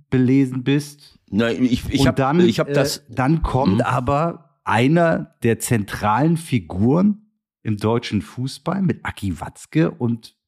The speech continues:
Speaker 1: nimmt das Ding auf irgendeiner Podiumsdiskussion auseinander, obwohl er mit dafür gestimmt hat.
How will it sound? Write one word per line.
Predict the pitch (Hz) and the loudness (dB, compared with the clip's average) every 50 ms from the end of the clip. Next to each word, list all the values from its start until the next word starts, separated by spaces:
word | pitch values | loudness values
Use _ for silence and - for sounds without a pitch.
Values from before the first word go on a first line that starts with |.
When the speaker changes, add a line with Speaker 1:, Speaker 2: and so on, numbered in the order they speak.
| _ _ _ - | _ _ _ -2
Speaker 1:
nimmt | 107 117 135 156 156 - | 0 0 0 0 0 -2
das | 135 123 - - | -4 -4 -4 -6
Ding | 104 90 123 135 170 | -4 -2 0 0 0
auf | 170 123 113 - - | 0 -4 -6 -4 -2
irgendeiner | 113 123 160 - - 131 117 | 0 0 2 2 0 -2 -4
Podiumsdiskussion | - - - 127 139 151 160 160 160 156 147 - 147 139 - - - 143 127 - - 139 135 123 | -4 -4 -2 0 0 2 2 2 2 0 0 -2 -6 -8 -6 -4 -4 -4 -4 -4 -2 -2 -2 0
auseinander, | 104 107 110 - - 110 95 87 95 113 139 151 87 | 0 0 -2 0 0 0 2 2 4 2 2 2 0
obwohl | 87 107 110 120 131 127 | -2 -2 0 0 2 2
er | 120 | 2
mit | 110 120 127 - | 2 0 0 0
dafür | 139 131 127 - - 202 214 | -2 -4 -4 -2 0 0 2
gestimmt | 196 165 - - - 87 78 76 - 85 | 0 0 -4 -6 -10 -10 -10 -10 -10 -10
hat. | 78 71 - _ | -12 -12 -12 _